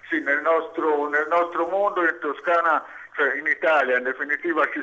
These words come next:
sono solo pochi, eh, che sono, che sono a stipendio, e in particolare la cosa grossa che ha fatto il nostro presidente Carlo Tavecchio, quello di aver assunto centotrenta ragazzi sotto i ventinove anni dai proventi televisivi, e questa è stata una cosa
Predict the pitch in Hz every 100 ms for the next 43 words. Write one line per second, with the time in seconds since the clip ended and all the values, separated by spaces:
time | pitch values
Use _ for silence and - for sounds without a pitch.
0 | 143 156 151 - 175 175 165 165 180 175
1 | 151 139 127 123 - - - - 120 120
2 | 120 120 113 135 123 - 143 143 135 139
3 | 131 - 139 135 - 143 143 135 123 110
4 | 101 - - - 123 147 139 165 143 160
5 | 175 165 135 - 156 156 147 139 156 151
6 | 151 135 127 - 151 147 - 131 131 127
7 | 135 127 123 123 139 - 127 131 139 147
8 | 160 139 131 - 139 - - - - 160
9 | 156 143 139 139 135 131 - 165 151 -
10 | 123 110 165 160 147 139 - 147 147 147
11 | 127 123 139 135 131 117 110 151 143 -
12 | 123 110 - - - 117 123 143 143 139
13 | 143 139 156 139 135 139 135 123 135 135
14 | 147 131 123 123 113 117 117 117 113 110
15 | 101 95 - 131 151 151 143 131 131 127
16 | 123 113 127 120 123